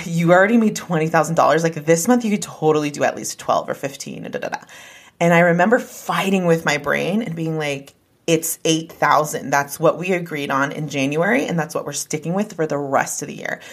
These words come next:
So I, I really focused on these lower goals. And I know that's a big goal for some people,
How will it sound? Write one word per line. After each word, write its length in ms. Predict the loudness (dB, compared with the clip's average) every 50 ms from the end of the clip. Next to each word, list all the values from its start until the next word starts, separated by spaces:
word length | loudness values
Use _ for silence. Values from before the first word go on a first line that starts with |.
| -20 -20 -20 -20 -20 -20 -8
So 160 | 0 4 4
I, 200 | 6 6 4 2 2
I 60 | 0 0
really 500 | 0 0 -4 -2 0 0 2 2 0 2
focused 500 | 4 4 4 4 4 2 0 -2 -2 -4
on 180 | -4 -4 -4
these 300 | -6 -8 -8 -10 -10 -12 _
lower 600 | -10 -10 -6 0 2 4 4 4 4 4 2 2 2
goals. 600 | 0 -2 0 2 2 2 4 4 4 2 0 0
And 160 | -4 -6 -4 -2
I 100 | -2 0
know 140 | 2 2 2
that's 180 | 0 -2 -4
a 60 | -8
big 220 | -4 -4 -6 -6 -4
goal 160 | -4 -4 -4
for 120 | -4 -6 -8
some 220 | -8 -6 -6 -8
people, 400 | -8 -6 -2 0 2 2 2 -2